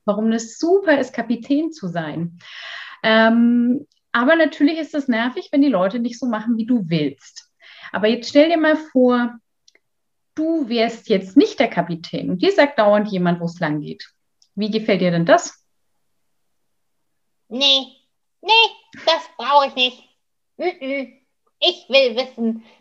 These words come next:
Speaker 2: wo es hingeht, ich will sagen und ja. Und die anderen sollen dann auch im besten Falle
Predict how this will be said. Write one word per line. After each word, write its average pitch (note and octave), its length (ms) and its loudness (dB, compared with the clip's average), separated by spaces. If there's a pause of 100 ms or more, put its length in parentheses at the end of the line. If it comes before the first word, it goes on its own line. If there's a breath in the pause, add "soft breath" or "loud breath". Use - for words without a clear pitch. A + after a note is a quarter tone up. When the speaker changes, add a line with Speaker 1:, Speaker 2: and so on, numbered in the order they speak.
Speaker 2:
wo A#3 160 2
es A3+ 80 -2
hingeht, A4 500 2
ich - 140 -8
will G#3 240 -4
sagen C4+ 500 -10 (320 soft breath)
und A#3 380 -8
ja. G#3 80 -2 (480 soft breath)
Und A#3 160 -2
die - 140 -10
anderen E4 340 -2
sollen C4+ 240 0
dann C4 180 -2
auch - 360 -4
im F#3+ 180 -14
besten - 380 0
Falle D4 320 0